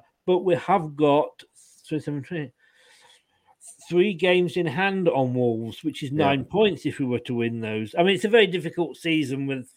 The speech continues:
Speaker 1: so many teams on so many different games. Um,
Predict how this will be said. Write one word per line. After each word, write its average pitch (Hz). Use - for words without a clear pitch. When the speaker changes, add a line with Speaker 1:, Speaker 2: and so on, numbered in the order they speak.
Speaker 1:
so 190
many 160
teams 156
on 143
so 170
many 147
different 127
games. 120
Um, 175